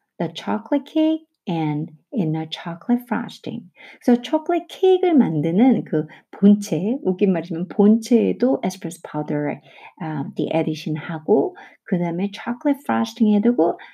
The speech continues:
초콜릿 프로스팅에도 약간의 에스프레소 파우더 이렇게 넣어서, 어, 프로스팅 만들면 정말 커피, 커피 향이 나는 게 아니라 초콜릿이 더 초콜릿 향으로 되게 강하게 나요.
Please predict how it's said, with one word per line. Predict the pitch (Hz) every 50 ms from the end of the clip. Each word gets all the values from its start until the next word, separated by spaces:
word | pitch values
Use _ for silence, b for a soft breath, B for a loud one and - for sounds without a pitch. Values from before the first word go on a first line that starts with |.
| B B _ _ -
초콜릿 | - - 302 294 - 302 294 285 -
프로스팅에도 | - 220 214 220 220 - - 226 208 196 190 190 - 247 247 - -
약간의 | 254 247 - _ - 302 302 285 285 -
에스프레소 | 240 247 247 247 269 262 254 254 247 -
파우더 | - 254 247 247 262 262 - - -
이렇게 | 233 - - - 226 226 - B B B B B B
넣어서, | - 190 190 196 214 220 220 220 208 214 220 214 - - - - _ _ _ -
어, | 196 185
프로스팅 | 190 - - 262 269 262 - 254 220
만들면 | 185 143 156 151 160 165 185 233 254 240 - 202 - b b b b b b b b b b - 240
정말 | - - - 175 175 185 190 220 247 247 233 -
커피, | - - 311 311 - - _ _ _ _ _ _ - 285 277 254 247 - - -
커피 | - - 370 - - _ - 415 381 370
향이 | 359 359 330 311 277
나는 | 214 143 139 147 151
게 | 151 -
아니라 | - 147 151 165 202 208 202 247 B B B B B B B -
초콜릿이 | - 339 349 349 359 - - - - 320 294 254 208 175 165 165 - - 254 247 247 -
더 | - 151 147 -
초콜릿 | - - - - _ _ - - 392 370 381 370 - -
향으로 | 226 185 170 160 -
되게 | - - 180 170 - - -
강하게 | - - - - - - - 196 247 247 359 339
나요. | 269 170 139